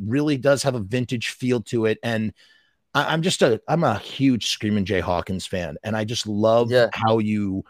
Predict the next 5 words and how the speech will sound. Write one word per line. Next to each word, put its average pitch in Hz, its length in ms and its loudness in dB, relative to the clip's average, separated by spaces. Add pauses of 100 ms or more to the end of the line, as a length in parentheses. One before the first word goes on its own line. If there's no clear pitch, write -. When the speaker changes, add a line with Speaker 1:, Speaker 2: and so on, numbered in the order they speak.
(560)
Speaker 1:
how 104 540 4
you 107 180 -2
didn't 135 340 2
make 117 400 2
it 110 200 2